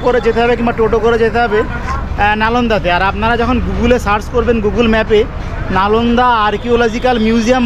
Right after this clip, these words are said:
বলে সার্চ করবেন, তাহলে আপনাদের খুঁজে বুঝে পেতে সুবিধা হবে। কেননা নালন্দা ইউনিভার্সিটি লিখলে এখন যে নতুন নালন্দা ইউনিভার্সিটি রান করছে গভর্নমেন্টের তরফ থেকে,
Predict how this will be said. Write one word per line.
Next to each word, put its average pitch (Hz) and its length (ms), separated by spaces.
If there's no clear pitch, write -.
বলে 247 200
সার্চ 214 260
করবেন, 147 240
তাহলে 208 300
আপনাদের 233 360
খুঁজে 214 240
বুঝে 202 260
পেতে 226 240
সুবিধা 214 300
হবে। 202 160
কেননা 220 260
নালন্দা 240 320
ইউনিভার্সিটি 240 580
লিখলে 233 220
এখন 202 240
যে 233 140
নতুন 226 200
নালন্দা 226 380
ইউনিভার্সিটি 226 600
রান 208 140
করছে 226 260
গভর্নমেন্টের 214 400
তরফ 233 240
থেকে, 208 140